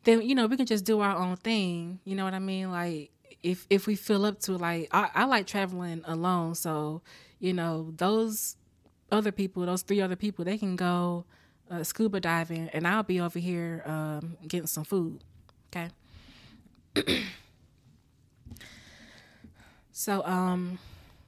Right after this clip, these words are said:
oh yeah, we get to Ray and Lisa, and Ray is putting plastic covers on the furniture. Now, growing up, I never, I don't think I've ever been to anyone's house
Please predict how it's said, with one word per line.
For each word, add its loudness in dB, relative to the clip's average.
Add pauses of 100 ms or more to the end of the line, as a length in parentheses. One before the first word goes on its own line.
(1400)
oh 8
yeah, 6
we 0
get -2
to 0 (100)
Ray 0
and -2
Lisa, -2
and -4
Ray 2
is -4
putting -6
plastic -6
covers 0
on -4
the -8
furniture. -6 (560)
Now, 2
growing 4
up, -2 (1400)
I 4
never, 2 (1080)
I 4
don't 4
think -2
I've 0 (120)
ever 4
been 0
to -4
anyone's 0
house 0